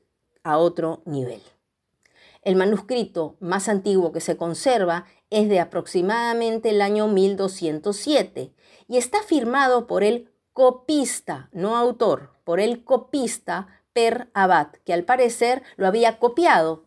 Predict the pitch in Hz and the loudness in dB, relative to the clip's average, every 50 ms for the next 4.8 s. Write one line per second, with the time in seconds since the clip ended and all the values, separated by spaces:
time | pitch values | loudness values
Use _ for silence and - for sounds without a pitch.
0 | - 185 185 185 214 254 262 254 190 175 170 160 170 170 - - - 233 233 226 | -8 -4 -2 2 2 2 2 2 -2 -4 -4 -6 -8 -8 -10 -12 -10 -6 -6 -6
1 | 196 - 175 170 175 - 170 170 190 233 269 302 294 - _ _ _ - 208 208 | -4 -6 -6 -6 -2 0 0 2 2 2 2 0 -4 -10 _ _ _ -4 -4 -4
2 | 208 - _ - 233 202 180 165 - - - 135 - - - 143 113 107 - _ | -4 -8 _ -8 -6 -6 -6 -6 -8 -12 -12 -12 -10 -6 -6 -6 -6 -8 -14 _
3 | _ _ _ _ _ _ _ _ _ _ _ _ _ _ _ - - - 392 392 | _ _ _ _ _ _ _ _ _ _ _ _ _ _ _ -2 2 4 4 4
4 | 320 254 233 190 156 - - - 226 214 208 208 - - - | 4 2 0 -2 -4 -6 -6 -4 -2 -2 -2 -4 -6 -12 -20